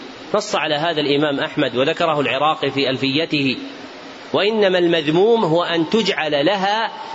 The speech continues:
أحكام القرآن الكريم التي تختص به، لأن من أحكام قراءة القرآن الكريم ما لا تختص به، مثل الإظهار والإخفاء والقلب والإدغام، فإن هذه ليست مختصة بالقرآن الكريم،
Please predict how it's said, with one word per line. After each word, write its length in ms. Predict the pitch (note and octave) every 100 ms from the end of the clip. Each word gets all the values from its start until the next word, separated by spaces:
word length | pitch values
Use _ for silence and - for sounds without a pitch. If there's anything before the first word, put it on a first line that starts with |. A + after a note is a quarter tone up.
| -
أحكام 460 | C3 - G3 G3 F3
القرآن 480 | D3 D#3+ D3 F3
الكريم 540 | E3 C#3+ D#3 D#3 D3+ F#2+ - - - -
التي 400 | F#3 A3 A#3 A#3
تختص 500 | F#3 F3+ - A3+ -
به، 280 | F3+ E3+ G#2 F2 - - - B2
لأن 340 | E3 G3 F3+
من 120 | E3+
أحكام 400 | D3+ - G3 F#3
قراءة 440 | E3 D#3+ F3 E3 E3+
القرآن 320 | - D3 F3
الكريم 340 | E3+ E3+ G#3
ما 120 | B3 C#4
لا 80 |
تختص 440 | A3 F3+ F#3+ E3 F3
به، 260 | E3 C3 F2+ - - - - - -
مثل 240 | G3+ A#3 G3+
الإظهار 640 | G3 F#3+ D3 C#3 D#3+ E3+ E3 C#3+
والإخفاء 760 | C3 B2 - - E3 E3 E3+ C#3+
والقلب 560 | A#2+ A#2+ E3 F3 E3 D#3+
والإدغام، 720 | B2+ B2 B2+ C#3 F3 F3+ E3+ - - -
فإن 200 | G#3+ A3
هذه 240 | A#3 A3+
ليست 340 | B3 C#4 A3 F3+
مختصة 500 | F3+ G#3+ - E3 D#3+
بالقرآن 360 | D#3 D#3 D#3
الكريم، 340 | D#3+ D#3+ D#3